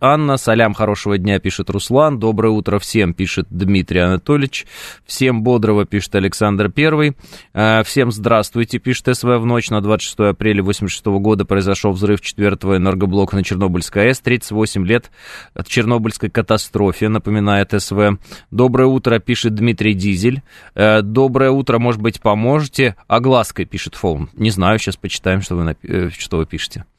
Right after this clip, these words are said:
"На Дмитриевке ремонтируют мост через Клязьму. Закрыли сегодня вторую полосу, оставили одну. В час пик на работу едут все, на даче,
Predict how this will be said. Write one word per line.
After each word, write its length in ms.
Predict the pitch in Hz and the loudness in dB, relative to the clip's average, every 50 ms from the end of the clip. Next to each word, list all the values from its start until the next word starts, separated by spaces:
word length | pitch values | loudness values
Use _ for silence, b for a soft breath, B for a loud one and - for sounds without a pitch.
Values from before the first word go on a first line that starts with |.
| B B B B B B | B B B B B B
"На 180 | - 104 113 123 | -2 0 0 2
Дмитриевке 540 | 120 131 147 151 123 135 120 110 - - 120 | 2 2 0 0 0 0 -2 -2 -2 -2 0
ремонтируют 640 | 110 113 120 123 123 117 - 127 113 113 107 - | 0 2 2 0 0 0 0 0 2 0 0 0
мост 400 | - 117 113 110 104 - - - | 0 0 0 0 -2 -4 -8 -14
через 420 | - - - 110 101 104 95 - - - | -6 -2 0 0 2 0 -2 -4 -6 -2
Клязьму. 460 | - 117 123 143 151 127 113 104 95 | 0 2 2 2 2 0 -2 -4 -2
Закрыли 400 | 87 101 98 - 113 113 104 104 | -2 -2 -2 0 -2 -2 -2 -2
сегодня 340 | - 110 107 104 92 101 95 | -2 -2 -2 0 0 -2 -4
вторую 320 | - - 104 104 104 95 | -2 0 2 2 0 0
полосу, 400 | - 110 98 95 95 - - 135 | 0 0 0 0 0 0 0 0
оставили 420 | 123 113 - - 110 104 101 95 | 0 0 0 0 0 2 2 2
одну. 320 | 101 98 90 90 113 135 127 | 2 0 2 0 0 0 0
В 60 | - | -2
час 320 | - - 110 95 - - | 0 0 0 0 0 -2
пик 280 | - - 127 123 - - | -2 -2 -2 -2 -2 -2
на 120 | 107 101 | -2 0
работу 360 | 95 101 98 104 104 92 - 104 | 2 2 2 0 0 0 0 0
едут 300 | 101 98 95 90 82 - | 0 0 0 -2 -4 -8
все, 280 | - - 123 131 123 | -6 -2 0 0 0
на 140 | 104 98 98 | 0 0 0
даче, 460 | 85 90 120 131 127 - - 104 92 | 2 2 2 2 2 0 -4 -6 -6